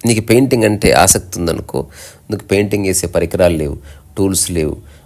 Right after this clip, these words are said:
ప్రస్తుతం ఈజిల్ లేదు, బ్రషెస్ లేవు,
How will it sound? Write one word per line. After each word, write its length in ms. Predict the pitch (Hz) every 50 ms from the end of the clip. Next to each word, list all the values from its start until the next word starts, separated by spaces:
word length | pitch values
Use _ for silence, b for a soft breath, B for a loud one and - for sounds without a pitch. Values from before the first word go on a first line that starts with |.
| b -
ప్రస్తుతం 360 | - 92 - - - 90 80
ఈజిల్ 440 | 76 85 98 101 95 98 90 85 80
లేదు, 280 | 78 73 73 78 - - - b b b b b b b b - - 82
బ్రషెస్ 440 | 87 92 - - 107 101 - -
లేవు, 300 | - 82 73 73 69 -